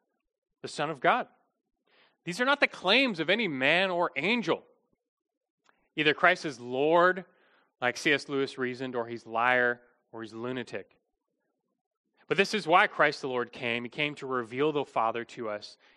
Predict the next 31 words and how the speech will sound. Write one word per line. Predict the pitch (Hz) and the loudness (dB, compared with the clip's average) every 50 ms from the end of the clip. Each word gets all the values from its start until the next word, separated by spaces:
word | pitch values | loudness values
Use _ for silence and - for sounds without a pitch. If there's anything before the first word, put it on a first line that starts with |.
| _ - | _ -10
in | 143 127 | -8 -4
a | 127 | 0
way | 131 127 123 | 2 2 4
only | 131 139 156 165 | 2 2 2 2
he | 160 180 175 | 0 0 -2
can, | - - 151 139 143 165 202 202 _ _ _ _ _ _ _ _ _ _ _ _ _ _ _ _ _ _ _ _ _ _ _ - | 0 0 0 2 2 0 -4 -6 _ _ _ _ _ _ _ _ _ _ _ _ _ _ _ _ _ _ _ _ _ _ _ 0
that | 139 123 127 | 0 0 2
we | 135 139 | 0 0
might | 135 131 127 | 0 -2 -2
be | - 135 | -2 -6
reconciled | 117 110 104 107 123 139 160 175 - 190 170 - - - 139 117 113 107 104 104 - _ _ _ _ - | -10 -10 -6 0 4 4 4 4 0 -4 -6 -6 -6 -4 0 0 0 0 0 -2 -6 _ _ _ _ -16
to | - 131 117 | -14 -12 -6
God | - 117 107 101 98 98 98 _ _ _ _ _ - | -4 -2 -2 -2 -4 -6 -10 _ _ _ _ _ -6
as | 127 127 127 117 | -4 -4 -4 -4
our | 123 110 | -4 -6
Father. | - - - 101 95 95 98 90 _ _ _ _ _ _ _ _ _ _ _ | -6 -6 -6 -6 -6 -8 -12 -20 _ _ _ _ _ _ _ _ _ _ _
He | - 156 | -4 0
did | 147 185 180 | 2 2 2
so | - 214 | 4 2
in | 208 202 | 2 4
a | 190 | 4
way | 175 190 202 | 6 6 6
we | 202 233 | 4 4
could | 226 226 196 | 2 2 2
understand | 196 196 196 185 - 262 247 185 135 | 2 2 0 0 2 2 2 2 4
why | 131 147 | 4 2
he | 160 165 | 2 2
came | - 185 170 165 160 | -2 -4 -4 -4 0
as | 139 143 156 165 175 - - - - | 2 4 4 4 2 0 -6 -12 -8
a | 170 | -2
man. | 185 190 226 277 269 180 113 | 0 2 2 2 2 -2 -4